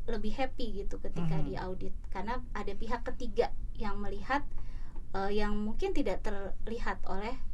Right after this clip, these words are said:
Speaker 1: eh, yang sehari-hari melakukan
Speaker 2: Hmm.
Speaker 1: seperti itu.
Speaker 2: Ya, oke. Berarti memang justru sebenarnya audit ini bisa menguntungkan produsen ya, Bu, ya?
Speaker 1: Iya,
Speaker 2: Jadi,
Speaker 1: betul.
Speaker 2: jadi bisa apa yang sebenarnya selama ini tidak,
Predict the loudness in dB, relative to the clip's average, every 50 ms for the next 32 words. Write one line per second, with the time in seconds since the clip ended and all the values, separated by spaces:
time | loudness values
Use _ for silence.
0 | 2 2 2 0 0 0 0 0 -2 -2 -2 -2 -2 -2 -2 -2 -2 0 0 0
1 | 2 2 2 2 2 2 0 -2 -2 -2 -2 0 0 0 0 -2 -4 -4 -4 -4
2 | -4 -4 -4 -2 -2 -2 0 0 0 0 0 0 0 -2 0 2 2 2 2 2
3 | 2 0 0 0 -2 0 -2 -2 -2 -2 -2 0 0 0 0 0 2 2 0 0
4 | -2 -2 -4 -4 -4 -4 -2 -2 -2 0 0 0 0 2 0 0 -2 -2 -2 -2
5 | -2 0 0 0 2 0 0 -2 -4 -4 -4 -2 0 2 2 2 0 0 -2 -2
6 | -2 -2 0 2 2 2 2 2 2 4 4 4 4 2 2 2 0 0 0 -2
7 | 0 0 0 0 0 0 0 0 0 0 0 -2 -2 -2 -2 -2 0 0 2 2
8 | 4 2 2 2 0 -2 0 0 2 4 4 4 4 4 4 6 4 4 4 2
9 | 2 0 0 2 2 0 0 0 -4 -6 -4 -2 -2 -2 -2 0 0 -2 0 0
10 | 0 -2 -2 -2 -4 -6 -6 -6 -4 -2 -2 0 0 2 2 2 2 2 2 2
11 | 0 0 2 2 2 4 4 2 2 2 2 2 2 2 2 2 2 0 0 -2
12 | -4 -4 -2 -2 -2 0 0 0 0 -2 -2 -2 0 0 2 2 2 2 2 4
13 | 2 2 0 -2 -2 0 2 2 4 4 4 2 0